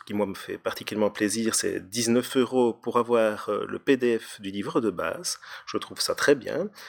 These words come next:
Quarante-quatre euros pour l'avoir en version imprimée,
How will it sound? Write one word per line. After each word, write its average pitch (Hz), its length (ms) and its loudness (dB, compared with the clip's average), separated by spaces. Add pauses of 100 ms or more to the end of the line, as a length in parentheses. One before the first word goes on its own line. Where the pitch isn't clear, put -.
(200)
Quarante-quatre 131 540 0
euros 123 200 0
pour 110 200 -6
l'avoir 101 520 2
en 98 300 -2
version 104 420 0
imprimée, 110 640 2